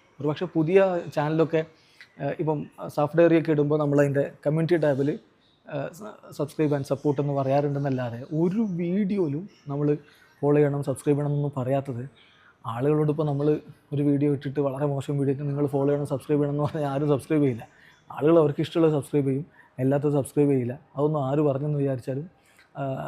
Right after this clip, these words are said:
നമ്മുടെ സുഹൃത്തുക്കൾ കേട്ടുകൊള്ളണമെന്നില്ല. അവനവൻ്റെ ഇഷ്ടമാണല്ലോ എല്ലാവർക്കും ഉള്ളത്.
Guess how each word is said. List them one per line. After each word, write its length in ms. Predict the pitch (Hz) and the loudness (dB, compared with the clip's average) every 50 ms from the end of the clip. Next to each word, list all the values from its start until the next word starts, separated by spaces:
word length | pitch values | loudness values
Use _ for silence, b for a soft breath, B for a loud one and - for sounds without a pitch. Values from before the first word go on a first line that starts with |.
| 151 156 - - - - | -8 -8 -8 -8 -8 -6
നമ്മുടെ 200 | 175 160 156 151 | -4 0 0 0
സുഹൃത്തുക്കൾ 480 | 143 151 151 151 147 - 165 151 151 147 | 2 2 0 0 0 0 0 0 0 0
കേട്ടുകൊള്ളണമെന്നില്ല. 720 | 143 - 147 143 135 147 147 143 143 143 139 131 120 117 | 0 0 0 0 2 2 0 0 0 0 -2 -4 -6 -6
അവനവൻ്റെ 400 | 117 127 131 131 135 143 143 139 | -6 -6 -6 -6 -6 -4 -2 -2
ഇഷ്ടമാണല്ലോ 600 | 143 139 - - 151 143 127 127 127 120 120 - - | -4 -4 -4 -4 -4 -4 -2 -4 -6 -8 -8 -8 -6
എല്ലാവർക്കും 460 | - 131 131 135 135 135 127 - 135 | -4 -2 -2 -2 -2 -2 -4 -6 -6
ഉള്ളത്. 220 | 123 113 104 110 | -8 -8 -8 -12